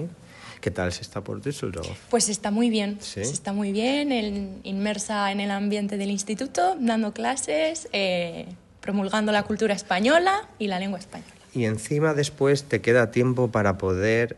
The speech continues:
Speaker 1: eh, dedicarle tiempo a la investigación y sobre todo, no, sobre todo una investigación bastante profunda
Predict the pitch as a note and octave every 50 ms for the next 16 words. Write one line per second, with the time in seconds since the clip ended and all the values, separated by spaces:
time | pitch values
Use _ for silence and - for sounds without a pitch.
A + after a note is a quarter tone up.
0 | - - G#2 F#2+ F2+ G2 F#2 F2+ F#2 - - G#2+ A2 A2+ G#2+ G#2 - G#2+ A2+ A2+
1 | A#2 G#2+ G2+ G2 F2+ F#2 F#2+ - - - F2 F2 E2 E2 - - A#2 A#2 A#2+ C3
2 | C3+ A#2 - - F#2+ F#2+ G2+ G2 F#2+ A2+ G#2+ G#2+ - - - F#2 - - G2+ F#2+
3 | F2+ F#2 G#2 G#2+ A2 A2+ A2 G#2+ F#2 F2 - - F2 - - G#2+ G#2 - - G#2
4 | G#2+ G#2 F#2+ - - F2 - - - - A#2 A#2+ A#2+ A#2+ A#2+ A#2+ A#2 A#2 A#2